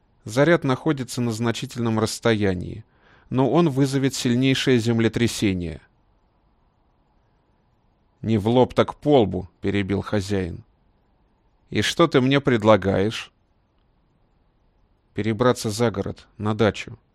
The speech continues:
Непосредственная опасность грозит довольно ограниченному району". "Где этот ограниченный район?" снова перебил президент. "В тайге, в пустыне,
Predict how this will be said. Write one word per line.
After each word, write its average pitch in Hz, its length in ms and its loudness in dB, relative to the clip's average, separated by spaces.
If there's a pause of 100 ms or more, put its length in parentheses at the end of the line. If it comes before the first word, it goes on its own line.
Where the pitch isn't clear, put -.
(540)
Непосредственная 131 880 2
опасность 120 540 0
грозит 117 420 0
довольно 117 420 0
ограниченному 104 680 -2
району". 98 500 -4 (2250)
"Где 104 420 2
этот 120 500 4
ограниченный 113 840 4
район?" 107 480 2 (560)
снова 98 400 -6
перебил 98 460 -6
президент. 95 720 -8 (1200)
"В - 120 -20
тайге, 117 480 4
в - 100 -18
пустыне, 113 760 -2